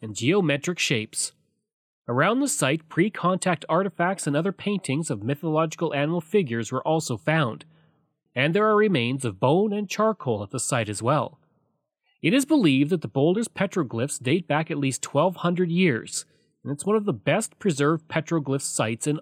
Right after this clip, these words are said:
all of Saskatchewan. The petroglyphs also used a rarely seen black pigment, making this a very unique site in all of Canada. The site itself also has significant cultural and spiritual value for the Indigenous of the area.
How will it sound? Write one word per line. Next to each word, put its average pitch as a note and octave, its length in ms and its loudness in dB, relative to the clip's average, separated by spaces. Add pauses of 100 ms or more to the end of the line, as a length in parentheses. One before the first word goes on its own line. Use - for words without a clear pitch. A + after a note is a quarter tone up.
all E3 280 4
of A2+ 80 -6
Saskatchewan. C3 760 -4 (880)
The D3 60 -2
petroglyphs G#3 580 2
also E3 240 2
used D3 400 2
a B2 40 0
rarely F3 460 0
seen C3+ 360 0
black A#2+ 420 -2
pigment, F3 440 -2 (300)
making F#3+ 360 0
this F3 180 0
a F3 40 0
very C3+ 300 2
unique E3 320 2
site C3+ 400 0
in B2+ 80 -4
all A#2+ 180 0
of - 120 -10
Canada. B2+ 500 -2 (1300)
The E3+ 60 -2
site B3 320 2
itself B2 440 0
also F#3 340 0
has F3+ 120 0
significant E3+ 720 -2
cultural D3 520 0
and C#3+ 80 -2
spiritual C3 460 -2
value B2+ 400 0
for - 140 -8
the A#2+ 160 -4
Indigenous A#2+ 560 0
of G#2+ 100 -4
the G#2+ 160 -2
area. B2+ 400 0